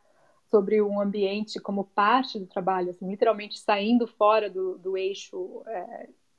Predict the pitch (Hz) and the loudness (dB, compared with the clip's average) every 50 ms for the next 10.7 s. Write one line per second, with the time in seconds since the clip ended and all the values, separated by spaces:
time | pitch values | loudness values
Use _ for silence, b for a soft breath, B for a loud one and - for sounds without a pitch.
0 | _ _ _ 262 262 302 285 254 262 254 - _ _ - 220 214 214 208 208 208 | _ _ _ -20 -20 -18 -14 -12 -12 -12 -14 _ _ -6 -6 -2 2 4 6 6
1 | 202 196 - - - _ _ _ _ _ _ _ _ _ _ _ _ _ _ _ | 4 2 -2 -10 -20 _ _ _ _ _ _ _ _ _ _ _ _ _ _ _
2 | _ _ _ _ _ _ _ _ _ _ _ _ _ _ _ _ - - 202 202 | _ _ _ _ _ _ _ _ _ _ _ _ _ _ _ _ 0 0 0 2
3 | - - 202 208 214 208 180 190 185 185 170 - 185 185 180 180 185 185 - 196 | 2 4 4 4 4 2 0 -4 -8 -8 -8 -8 -8 -8 -8 -10 -12 -10 -10 -10
4 | 185 180 190 202 196 196 190 190 190 _ - 175 180 180 180 180 175 175 170 190 | -8 -4 0 2 2 2 2 0 -4 _ -10 -10 -8 -8 -8 -8 -8 -8 -8 -8
5 | 190 190 180 175 175 170 170 - 175 170 170 170 - - 180 175 202 190 185 180 | -8 -6 -4 -4 -4 -6 -6 -10 -14 -14 -12 -12 -14 -8 0 2 2 2 2 2
6 | - 202 190 185 b b b b b 208 190 214 220 247 247 247 - 196 - - | 0 0 0 0 b b b b b 6 6 8 10 8 8 6 2 -2 -4 -6
7 | 208 196 214 202 - 208 202 196 185 196 202 220 214 - 214 175 175 - - 190 | -6 -6 -6 -6 -6 -8 -8 -6 -6 -6 -6 -6 -6 -6 -8 -8 -8 -6 -4 -4
8 | 185 180 175 175 185 180 185 180 - 180 170 185 185 - 185 180 180 180 185 185 | -2 -4 -4 -4 -6 -8 -8 -10 -12 -10 -10 -8 -8 -6 -6 -6 -4 -6 -6 -8
9 | - 185 175 175 180 - - - 185 180 185 185 - 185 - _ b b b b | -12 -18 -18 -18 -18 -10 -6 -4 -2 -2 -4 -6 -10 -18 -20 _ b b b b
10 | _ - 202 185 - - 196 185 185 190 185 190 196 - | _ -4 -4 -4 -2 -2 0 0 0 -2 -4 -6 -12 -16